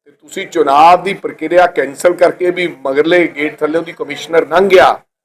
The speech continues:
ਤੇ ਡੇਟ ਅੱਗੇ ਪਾ ਦਿੱਤੀ ਗਈ। ਹਾਲਾਂਕਿ ਹਾਈ ਕੋਰਟ ਨੇ ਕਿਹਾ ਸੀ ਚੁਣਾਵ ਕਰਾਓ, ਤੇ ਪੰਜ ਛੇ ਕੌਂਸਲਰਾਂ ਤੇ ਮੁਕੱਦਮੇ ਦਰਜ ਕਰਨ ਤੋਂ ਬਾਅਦ ਸਾਡੇ ਬੰਦੇ ਫੇਰ ਖੜੇ ਰਹੇ। ਦੋ ਬੰਦੇ ਉਹਨਾਂ ਚੋਂ ਛੱਡ ਕੇ ਚਲੇ ਗਏ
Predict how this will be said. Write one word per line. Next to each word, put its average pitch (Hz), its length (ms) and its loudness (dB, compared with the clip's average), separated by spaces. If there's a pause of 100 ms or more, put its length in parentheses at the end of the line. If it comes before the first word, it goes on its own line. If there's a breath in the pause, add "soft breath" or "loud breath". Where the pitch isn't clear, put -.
(840)
ਤੇ 160 100 -8
ਡੇਟ 147 320 2
ਅੱਗੇ 165 220 2
ਪਾ 175 220 4
ਦਿੱਤੀ 175 380 -4
ਗਈ। 165 180 -8 (360)
ਹਾਲਾਂਕਿ 147 300 -4
ਹਾਈ 135 160 0
ਕੋਰਟ 160 240 -6
ਨੇ 175 80 -4
ਕਿਹਾ 185 200 0
ਸੀ 190 140 -4
ਚੁਣਾਵ 180 380 0
ਕਰਾਓ, 180 440 4 (360)
ਤੇ 180 60 -8
ਪੰਜ 254 520 0
ਛੇ 220 180 4
ਕੌਂਸਲਰਾਂ 185 600 2
ਤੇ 185 160 -2
ਮੁਕੱਦਮੇ 160 480 -4
ਦਰਜ 156 300 -2
ਕਰਨ 147 280 -12
ਤੋਂ 147 200 -8
ਬਾਅਦ 156 400 2 (540)
ਸਾਡੇ 143 280 -2
ਬੰਦੇ 139 280 -4
ਫੇਰ 156 320 -6
ਖੜੇ 170 240 4
ਰਹੇ। 180 160 4
ਦੋ - 840 2
ਬੰਦੇ 165 340 -4
ਉਹਨਾਂ 160 220 -6
ਚੋਂ 160 240 -10
ਛੱਡ 127 240 -20
ਕੇ 160 180 -20
ਚਲੇ 147 340 0
ਗਏ 104 160 -14